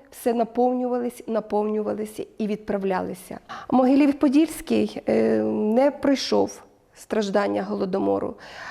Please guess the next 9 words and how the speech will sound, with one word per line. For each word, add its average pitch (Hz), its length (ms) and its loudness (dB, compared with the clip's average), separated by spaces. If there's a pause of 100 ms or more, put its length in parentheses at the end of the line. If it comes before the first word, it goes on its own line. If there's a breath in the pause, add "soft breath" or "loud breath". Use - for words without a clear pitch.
(360 loud breath)
Е, 226 100 2
тим, 330 380 2
що 240 640 0
тут 226 140 0
будувалася 220 640 2
лінія 214 480 0
Сталіна, 240 560 0
Могилів-Ямпільський 214 880 -2
укріпрайон, 226 720 -2